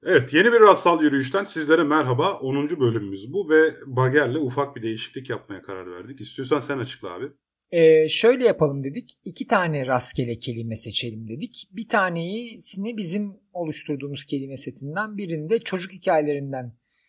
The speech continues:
Speaker 2: geçen kelime setinden seçeceğiz. Dolayısıyla iki kelime arasında ilişki kurmaya çabalayacağız diyeyim. Deneme yapacağız aslında yani.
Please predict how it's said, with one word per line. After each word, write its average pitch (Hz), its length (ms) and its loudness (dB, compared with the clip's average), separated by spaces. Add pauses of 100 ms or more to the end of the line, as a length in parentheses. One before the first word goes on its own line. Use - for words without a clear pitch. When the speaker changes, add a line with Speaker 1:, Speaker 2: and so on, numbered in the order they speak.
(200)
Speaker 2:
geçen 143 380 0
kelime 135 280 -8
setinden 123 460 -12
seçeceğiz. 170 580 -6
Dolayısıyla 175 720 -2 (500)
iki 202 240 -2
kelime 214 300 4
arasında 170 460 4
ilişki 156 540 -2
kurmaya 147 720 -4
çabalayacağız 190 1120 2 (120)
diyeyim. 127 240 -8
Deneme 160 420 0
yapacağız 120 320 -6
aslında 113 440 -4
yani. 117 200 -18